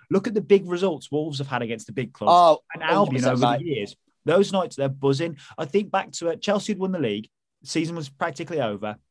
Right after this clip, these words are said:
Speaker 1: and we beat them three nil on a Monday night. One of the mo-, it was a proper party atmosphere. The fans got behind the Albion players, and that was one of the best games I've actually seen at the Hawthorns. It's fantastic. But it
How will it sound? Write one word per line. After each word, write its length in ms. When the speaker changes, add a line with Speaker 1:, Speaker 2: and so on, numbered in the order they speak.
Speaker 1:
and 100
we 60
beat 240
them 100
three 300
nil 140
on 120
a 40
Monday 320
night. 280
One 220
of 60
the 80
mo-, 280
it 140
was 100
a 60
proper 680
party 460
atmosphere. 480
The 200
fans 260
got 160
behind 540
the 80
Albion 380
players, 420
and 340
that 240
was 160
one 180
of 60
the 60
best 460
games 280
I've 60
actually 280
seen 180
at 60
the 80
Hawthorns. 400
It's 80
fantastic. 680
But 100
it 60